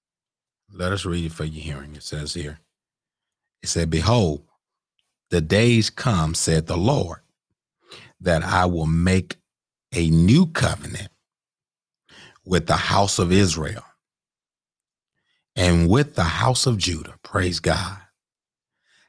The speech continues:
"Not according to the covenant that I made with their fathers in the day that they, that I took them by the hand." Verse thirty-two says, "Now,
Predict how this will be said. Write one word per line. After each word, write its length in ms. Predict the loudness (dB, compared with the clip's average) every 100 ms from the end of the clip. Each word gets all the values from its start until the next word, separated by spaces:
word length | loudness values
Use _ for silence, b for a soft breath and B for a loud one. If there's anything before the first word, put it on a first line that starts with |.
| _
"Not 320 | 0 2 2 0
according 520 | -2 2 4 4 4
to 120 | 2
the 100 | 0
covenant 540 | 0 0 2 2 0 -6 _ _ _
that 240 | -4 0 2
I 120 | 2
made 340 | 4 4 4
with 160 | 2 0
their 140 | 0
fathers 600 | 0 2 2 2 2 0
in 140 | 0 -2
the 80 | 0
day 260 | 2 2
that 240 | 2 0 -2
they, 240 | -4 -4 b b b b -2
that 160 | 2
I 160 | 2 -2 -6
took 400 | 0 2 0 _ _ _ _ -6
them 240 | 0 2
by 220 | 2 2
the 100 | 0
hand." 520 | -2 0 2 0 -4 -10 _ _ _ _ _ _ _
Verse 220 | 0 0
thirty-two 460 | 0 -2 -2 0 0
says, 320 | 0 -2 -2
"Now, 320 | -2 -2 -4